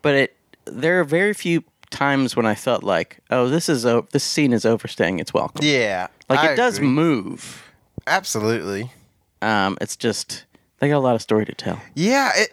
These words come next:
Speaker 2: it is kinda, it's funny when that happens, you're like, "Man, this is, this isn't," it's like, it is considerably long, but yeah, you're not like, "I wish this would end," 'cause you're just like, "Man, I need to know how this ends."
Speaker 1: Yeah.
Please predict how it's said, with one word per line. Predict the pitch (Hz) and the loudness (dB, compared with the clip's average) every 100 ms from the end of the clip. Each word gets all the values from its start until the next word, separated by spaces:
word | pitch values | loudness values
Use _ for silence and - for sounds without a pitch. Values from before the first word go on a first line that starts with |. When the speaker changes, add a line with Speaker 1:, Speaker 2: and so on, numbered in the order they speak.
| - | -2
Speaker 2:
it | 226 | -2
is | 240 262 | 0 -4
kinda, | - 254 247 - | -4 -2 -2 0
it's | 175 | -2
funny | - 254 | 0 2
when | 208 | 4
that | 151 | 4
happens, | 175 180 151 | 2 2 2
you're | 131 | 2
like, | 101 | 2
"Man, | 156 185 131 | 2 2 2
this | 165 220 - | 2 0 -2
is, | 92 92 - - _ _ _ _ - | -4 -6 -6 -10 _ _ _ _ -4
this | 170 165 | -2 0
isn't," | 170 185 135 127 - | 0 0 -2 -4 -4
it's | 139 143 | -2 0
like, | 151 131 - - | 0 0 -4 -20
it | - | -10
is | 143 151 147 | -6 -4 -6
considerably | - 120 - 143 143 120 107 110 107 113 - _ _ - | -8 -6 -2 0 2 0 0 0 0 -6 -14 _ _ -2
long, | 113 123 | 0 2
but | 123 | 0
yeah, | 117 113 110 - | 2 2 0 -2
you're | 131 131 | 0 2
not | 143 123 | 2 2
like, | 113 104 - - _ _ _ | 2 0 -2 -16 _ _ _
"I | 113 113 | -2 0
wish | 120 - | 0 -2
this | 104 | -2
would | 95 | -4
end," | - 127 135 | -4 -4 -2
'cause | 117 | -2
you're | 104 | -4
just | 101 110 | -2 0
like, | 104 85 | 0 0
"Man, | 117 135 107 - - - - | 0 0 0 -4 -18 -20 -14
I | - | -4
need | 131 123 | -2 -2
to | 110 | -2
know | 101 110 135 | -2 0 0
how | 113 101 | 0 -2
this | 82 95 - | -2 -6 -4
ends." | 95 92 107 - | -4 -6 -10 -10
Speaker 1:
Yeah. | 92 107 127 | -2 -2 -2